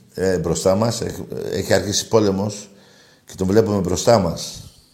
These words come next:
Είμαι σίγουρος για τους Ολυμπιακούς, τους οπαδούς τους. Ξέρω από τότε που γεννήθηκα, και είμαι τόσα χρόνια. Ε, τέλος πάντων, ξέρω το, τον, τη φιλοσοφία των οπαδών του Ολυμπιακού, ξέρω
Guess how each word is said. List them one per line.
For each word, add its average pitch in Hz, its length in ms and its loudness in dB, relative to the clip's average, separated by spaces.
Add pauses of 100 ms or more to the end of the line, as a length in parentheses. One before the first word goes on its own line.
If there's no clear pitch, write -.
(1160)
Είμαι 107 220 4
σίγουρος 113 500 6
για 92 140 0
τους - 160 -8
Ολυμπιακούς, 92 580 0
τους - 120 -8
οπαδούς 92 380 0
τους. - 180 -10
Ξέρω 123 240 4
από 98 180 0
τότε 104 200 -6
που 98 200 -8
γεννήθηκα, 104 640 -2
και 95 120 -8 (400)
είμαι 95 120 -4 (100)
τόσα 90 280 -6
χρόνια. 92 380 -6 (880)
Ε, 78 140 -4
τέλος 104 360 -2
πάντων, 123 480 2
ξέρω 226 280 2
το, 98 340 2
τον, 190 540 -2 (140)
τη 85 80 -8
φιλοσοφία 95 640 -2
των 92 160 -4
οπαδών 90 360 -2
του 90 100 -4
Ολυμπιακού, 87 560 -4
ξέρω 110 580 -2